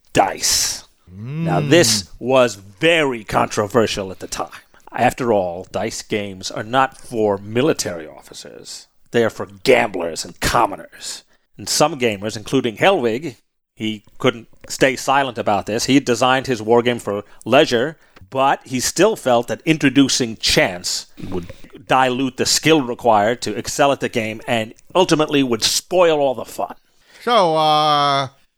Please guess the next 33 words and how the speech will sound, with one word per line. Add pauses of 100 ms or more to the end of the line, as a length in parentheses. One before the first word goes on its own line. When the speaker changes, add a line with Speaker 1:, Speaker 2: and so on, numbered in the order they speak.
(120)
Speaker 2:
no
one
wants
to
gamble
at
war
then? (300)
<laughs> (1200)
Speaker 1:
Well,
they
don't
want
to
admit
they're
gambling
with
war. (600)
Speaker 2:
<laughs>
Speaker 1:
Especially
at
the
beginning
of
the
war.
When
the
war
starts,
you
know,